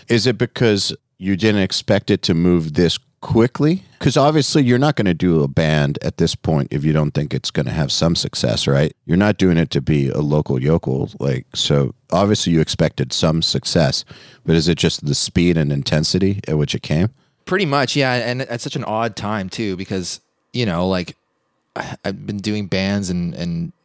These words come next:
Speaker 2: writing and touring since I was sixteen, and, you know, like, I, once I got into my old band, I wrestled a bear once, and I kinda just,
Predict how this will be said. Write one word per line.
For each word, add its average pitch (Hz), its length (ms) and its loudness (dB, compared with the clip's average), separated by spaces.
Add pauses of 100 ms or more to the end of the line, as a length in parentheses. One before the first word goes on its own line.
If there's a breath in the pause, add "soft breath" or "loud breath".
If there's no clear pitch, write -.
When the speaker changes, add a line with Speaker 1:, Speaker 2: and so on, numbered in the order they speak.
(120)
Speaker 2:
writing 92 400 0
and 85 80 -2
touring 92 300 0
since 85 160 -4
I - 20 -2
was 80 120 -4
sixteen, 87 600 -6 (480 soft breath)
and, 82 480 -4 (240)
you 92 160 -2
know, 82 200 0
like, 85 200 -4
I, 80 140 -4 (300)
once 107 440 -2
I 113 60 2
got 98 240 0
into 95 140 -8
my 90 100 -2
old 92 280 0
band, 87 240 -2
I - 20 -2
wrestled 87 280 -2
a 85 40 -2
bear 90 260 -2
once, 87 300 -4
and 85 80 -6
I 87 40 -8
kinda 87 280 -6
just, - 260 -8